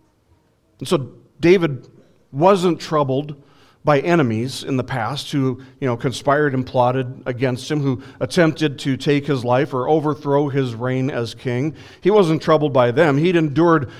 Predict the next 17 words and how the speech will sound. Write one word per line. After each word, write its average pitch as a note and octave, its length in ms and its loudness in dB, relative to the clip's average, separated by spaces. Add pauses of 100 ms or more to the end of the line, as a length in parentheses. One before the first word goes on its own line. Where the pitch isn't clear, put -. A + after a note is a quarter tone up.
how A3+ 180 4
many E3 260 4
battles C3 580 2 (360)
and E3 220 0
attempts E3 380 2
at D#3 100 -4
taking C#3+ 380 -2
his A#2+ 180 -2
life. G2+ 460 -8 (1500)
But C3+ 100 -4
this G#3+ 180 0
wasn't F#3+ 380 -2
an D3 140 -4
enemy. B2 400 -8 (960)
This G3 160 4
was A#3+ 180 0
someone E3+ 560 2